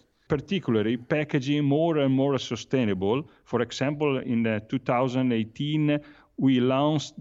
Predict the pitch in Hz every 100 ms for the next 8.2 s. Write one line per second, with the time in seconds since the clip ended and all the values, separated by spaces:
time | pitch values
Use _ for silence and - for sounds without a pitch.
0 | - - - 113 - - 175 170 - 131
1 | 131 143 135 - 120 104 - 160 160 160
2 | - 123 120 131 - 131 131 - - 147
3 | 151 156 147 - 135 117 113 87 - 90
4 | 82 85 - _ - - _ _ 151 156
5 | 147 151 - 190 175 135 131 156 131 107
6 | 110 101 - 165 143 160 156 - 160 110
7 | 104 98 107 95 - 110 113 - 160 -
8 | 185 -